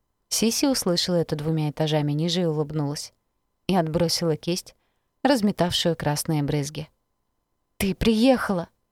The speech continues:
"Я с мимозой". "Ты лучше дюжины мимоз. Не могу тебя обнять.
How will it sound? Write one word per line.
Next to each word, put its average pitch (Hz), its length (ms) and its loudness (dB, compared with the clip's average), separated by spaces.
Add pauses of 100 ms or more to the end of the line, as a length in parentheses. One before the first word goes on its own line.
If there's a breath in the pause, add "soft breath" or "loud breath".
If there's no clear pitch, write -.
(600)
"Я 170 240 2
с - 140 -4
мимозой". 220 500 0 (760)
"Ты 254 160 4
лучше 196 320 2
дюжины 180 420 2
мимоз. 165 480 -2 (340)
Не 220 140 4
могу 196 300 2
тебя 160 320 2
обнять. 165 360 -4